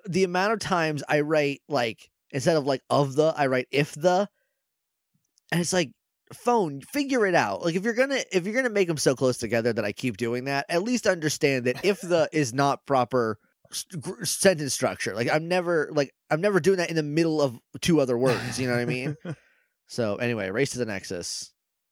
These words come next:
Speaker 1: coming in at the bottom. Do you have it pulled up? Do you know what last, what next episode
Speaker 2: Oh, I know
Speaker 1: is?
Speaker 2: the next one.
Speaker 1: Okay.
Speaker 2: It is, uh,
Speaker 1: <laughs>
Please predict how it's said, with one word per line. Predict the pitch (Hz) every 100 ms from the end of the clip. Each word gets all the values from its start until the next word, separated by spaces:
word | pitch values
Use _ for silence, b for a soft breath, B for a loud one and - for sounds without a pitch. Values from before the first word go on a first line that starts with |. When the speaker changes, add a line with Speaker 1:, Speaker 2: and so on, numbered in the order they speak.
| _ _ _ _ _
Speaker 1:
coming | 127 123 117
in | 107 104 113
at | 123
the | 101
bottom. | 98 92 92 90 87 - _ -
Do |
you | 139
have | 151
it |
pulled | 160 151
up? | 156
Do | 151 147
you |
know | 147
what | 120
last, | 131 135 143
what | 127 120
next | 131 -
episode | 147 147 156
Speaker 2:
Oh, | 156
I | 180
know | 160 170
Speaker 1:
is? | 151
Speaker 2:
the | 123
next | 127 123 - 101
one. | 90 82 - _ _ _ _ -
Speaker 1:
Okay. | 120 - 113 98 113 _ _ _ _ 107
Speaker 2:
It | 123 127
is, | 123 113 95
uh, | 113 107 98 95 92 85 _ _ _ _ _ _ _
Speaker 1:
<laughs> | _